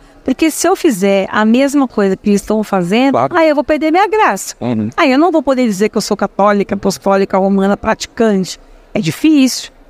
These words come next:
Speaker 1: né? Nós somos pecadores, que tem hora que você tem vontade de falar tudo
Speaker 2: Quantos
Speaker 1: que você
Speaker 2: por cento
Speaker 1: quer.
Speaker 2: das pessoas você acha que acredita mesmo que você é católica e depois política? Seja
Speaker 1: Ah.
Speaker 2: sincera.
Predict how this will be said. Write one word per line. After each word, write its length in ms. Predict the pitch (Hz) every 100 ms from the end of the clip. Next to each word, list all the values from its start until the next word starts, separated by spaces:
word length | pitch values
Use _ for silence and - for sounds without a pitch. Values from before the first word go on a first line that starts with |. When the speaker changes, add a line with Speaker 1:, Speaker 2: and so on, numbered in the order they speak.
| - - -
Speaker 1:
né? 220 | 180 214
Nós 200 | 196 180
somos 240 | 202 208
pecadores, 720 | - 220 277 262 247 233 180 -
que 120 | 202
tem 120 | 202
hora 220 | 202 208
que 100 | -
você 280 | 190 190 208
tem 180 | 202 196
vontade 480 | 190 190 196 190 180
de 80 | 180
falar 280 | 208 202 -
tudo 180 | 240
Speaker 2:
Quantos 200 | 185 - -
Speaker 1:
que 40 |
você 60 | 208
Speaker 2:
por 80 |
cento 320 | - - 110 110
Speaker 1:
quer. 60 |
Speaker 2:
das 180 | 113 110
pessoas 420 | 110 104 110 104
você 300 | 101 - 98
acha 400 | 95 110 - 87 - - - - - - _ -
que 140 | - 131
acredita 680 | - 123 110 98 107 - 98
mesmo 420 | 98 101 92 95
que 100 | -
você 300 | 98 92 101
é 60 | 95
católica 840 | 90 - 107 101 107 - 131 123 - _ - -
e 60 | 113
depois 420 | 113 - 110 107
política? 520 | - 104 90 - 92
Seja 200 | - 160
Speaker 1:
Ah. 20 |
Speaker 2:
sincera. 520 | 151 143 - 104 196